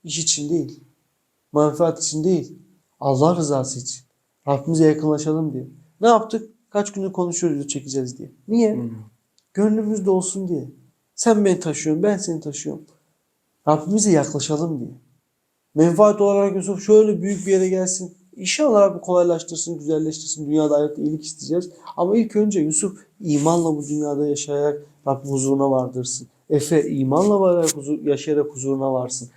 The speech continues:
Speaker 1: Bunun duasıyla birbirimizi itip tutmaya çalışıyoruz.
Speaker 2: Evet.
Speaker 1: Hamdolsun Rabbimize. Bunu nasip etti.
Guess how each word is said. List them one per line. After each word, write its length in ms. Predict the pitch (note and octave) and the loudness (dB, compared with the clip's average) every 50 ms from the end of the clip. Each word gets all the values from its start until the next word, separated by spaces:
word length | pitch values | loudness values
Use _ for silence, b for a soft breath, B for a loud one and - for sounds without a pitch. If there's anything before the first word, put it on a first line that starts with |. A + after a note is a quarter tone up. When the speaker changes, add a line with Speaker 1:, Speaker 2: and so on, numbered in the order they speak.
| b b b b E3+ | b b b b 0
Speaker 1:
Bunun 260 | G#3 A3+ A#3 G3 E3+ | 2 4 4 4 4
duasıyla 520 | E3+ E3 E3 E3 E3 E3 - G#3 G3+ F3+ | 4 4 4 4 2 0 -2 -2 -2 -2
birbirimizi 380 | D#3+ D#3+ D#3+ E3 D#3+ D3+ D#3 D#3+ | 0 -2 -2 -2 -4 -4 -6 -6
itip 280 | - - E3+ E3 - _ _ _ _ | -6 -6 -10 -12 -12 _ _ _ _
tutmaya 360 | - - - D3+ D3+ D3 D3 | -20 -10 -2 0 2 2 2
çalışıyoruz. 600 | D3 C3 A#2+ A2+ A#2 - - - - _ _ _ _ _ _ _ - | 2 0 -6 -8 -10 -12 -14 -16 -20 _ _ _ _ _ _ _ -12
Speaker 2:
Evet. 180 | C3 A#2+ A2+ A2+ A2 - _ - | -10 -10 -10 -10 -12 -18 _ 0
Speaker 1:
Hamdolsun 520 | - A#3+ C4 C#4 C4+ A#3 G3 D3+ - D3+ | 2 4 4 6 6 4 4 2 2 0
Rabbimize. 560 | C#3+ C3+ C3+ C3+ C3+ C3 B2+ B2+ B2+ A#2+ B2 B2+ - _ _ _ _ _ _ _ _ _ _ _ _ _ _ _ _ _ _ _ _ _ _ _ _ _ _ _ _ - | 0 0 -2 -4 -6 -6 -6 -6 -6 -8 -8 -12 -18 _ _ _ _ _ _ _ _ _ _ _ _ _ _ _ _ _ _ _ _ _ _ _ _ _ _ _ _ 2
Bunu 220 | D3+ G3 A3 G#3+ | 4 6 6 6
nasip 400 | G3+ G3 F#3+ G3 - A#3+ A#3+ A3+ | 6 4 4 2 2 0 2 4
etti. 480 | A3 F#3+ F#3+ - - F#3+ G#3+ A#3+ C4 | 4 4 2 0 -6 -6 -4 -4 -4